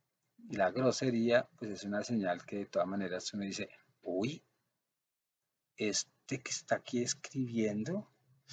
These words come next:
se le nota su cultura", ¿cierto? Se le nota su agresividad. Y yo contesto con argumento. Y de pronto, para ellos es agresividad.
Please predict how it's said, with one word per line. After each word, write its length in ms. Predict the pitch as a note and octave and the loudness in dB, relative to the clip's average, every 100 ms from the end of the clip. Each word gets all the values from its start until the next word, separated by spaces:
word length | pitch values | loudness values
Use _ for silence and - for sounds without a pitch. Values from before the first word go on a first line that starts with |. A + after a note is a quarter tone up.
| - - - | -10 -8 -10
se 220 | - - G2 | -6 0 2
le 120 | F#2+ | 2
nota 460 | F#2 A2 - - | 4 4 4 0
su 200 | - G#2+ | 0 0
cultura", 880 | - D3+ C#3+ C3+ - C#3+ D#3+ - - - _ _ _ _ _ _ | -2 0 0 -2 0 2 4 0 -4 -20 _ _ _ _ _ _
¿cierto? 500 | - G2 - D#3 E3 _ _ _ | -6 -6 -4 -6 -6 _ _ _
Se 160 | - B2+ | 2 6
le 80 | A#2 | 6
nota 220 | A2+ C3 | 6 2
su 140 | B2+ C3+ | -2 -2
agresividad. 800 | A#2+ A2 - G#2+ G2+ G#2+ C3+ - _ _ _ _ _ _ _ _ _ _ _ _ _ _ _ _ _ _ _ _ _ _ _ _ _ _ _ _ _ _ _ _ _ - | -2 -2 0 0 2 2 0 -4 _ _ _ _ _ _ _ _ _ _ _ _ _ _ _ _ _ _ _ _ _ _ _ _ _ _ _ _ _ _ _ _ _ 6
Y 120 | D3+ | 8
yo 200 | B2+ B2 | 10 8
contesto 460 | D3+ D3+ D3 - C#3+ | 8 4 2 0 -2
con 140 | D#3 | 0
argumento. 560 | C#3+ C#3+ D3+ D#3 - - _ _ _ _ _ _ _ _ _ _ - | 0 0 0 0 -2 -8 _ _ _ _ _ _ _ _ _ _ 2
Y 80 | A#2+ | 6
de 120 | A2 | 6
pronto, 460 | - A2+ A#2 F3+ - _ _ _ | 6 4 4 -2 -8 _ _ _
para 200 | - G#2+ | 4 6
ellos 200 | G#2 A2 | 4 0
es 80 | A#2+ | -2
agresividad. 640 | A#2 B2+ B2+ C3+ C#3+ E3+ | -2 0 2 4 4 2